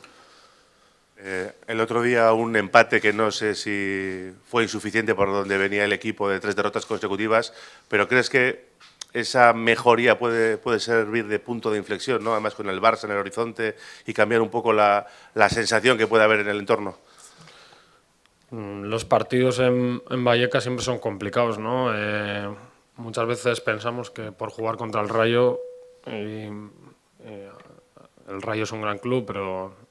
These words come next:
Speaker 2: sabemos que, pues, que la gente se piensa que, que el Atleti siempre se ten-, tendría que estar por encima del Rayo. Pues bueno, eh, jugar allí,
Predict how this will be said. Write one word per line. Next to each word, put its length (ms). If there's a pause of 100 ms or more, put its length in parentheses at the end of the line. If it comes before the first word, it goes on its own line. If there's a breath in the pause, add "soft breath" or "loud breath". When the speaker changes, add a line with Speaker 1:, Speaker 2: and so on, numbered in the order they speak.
(120)
Speaker 2:
sabemos 440
que, 460 (720 loud breath)
pues, 120
que 80
la 120
gente 280
se 100
piensa 340
que, 520 (400)
que 80
el 100
Atleti 300
siempre 240
se 300
ten-, 240
tendría 360
que 80
estar 220
por 100
encima 340
del 100
Rayo. 300
Pues 140
bueno, 400
eh, 240
jugar 240
allí, 480